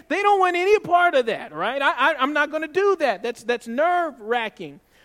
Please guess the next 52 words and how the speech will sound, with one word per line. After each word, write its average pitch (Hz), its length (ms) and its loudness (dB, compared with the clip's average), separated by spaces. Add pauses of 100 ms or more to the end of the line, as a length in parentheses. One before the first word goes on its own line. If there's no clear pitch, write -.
But, 277 160 -6
you 330 80 -2
know, 339 240 2
a - 20 0
lot 330 200 0
of 320 80 -6
times 294 320 -6
when 269 120 -4
it 247 80 -6
comes 262 240 -10
to 247 80 -8
outreach 240 500 -10
and 190 100 -10
evangelism, 170 680 -12
what 190 160 -12
makes 185 300 -14
things 170 380 -12
easy 185 560 -14 (360)
is 185 140 -12
when 202 140 -8
you 202 80 -6
have 190 160 -6
a 160 60 -8
team 240 440 -12
of 196 100 -14
people 208 300 -14
there 180 480 -10 (320)
with 135 200 -16 (100)
you. 104 160 -20 (1040)
So 190 120 -8
as 175 120 -8
we 196 100 -8
went 202 220 -8
canvassing, 190 580 -8
um, 156 440 -8 (100)
you 170 100 -16
know, 156 260 -14 (300)
a - 40 -14
couple 180 260 -8
weekends 165 500 -10
ago, 135 400 -18 (540)
I 175 60 -10
said 208 300 -4
to 202 100 -8
our 165 140 -4
team, 185 340 -10
"Let's 175 180 -8
make 196 200 -10
sure 185 180 -10
we 170 140 -10
go 165 260 -6
out 160 300 -6